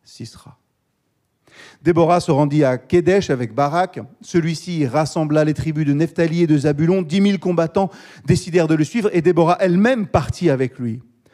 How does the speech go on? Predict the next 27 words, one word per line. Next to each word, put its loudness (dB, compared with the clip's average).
Près 4
de 0
Kédesh 0
se -2
trouvait -2
Héber, 2
le 2
Kénite. -2
Il -6
s'était -4
séparé -2
des 0
autres -2
Kénites -4
descendants -4
de -4
Hobab, -2
le -10
beau-frère -8
de -8
Moïse, -2
et -2
il -2
avait -4
planté -4
sa -6
tente -6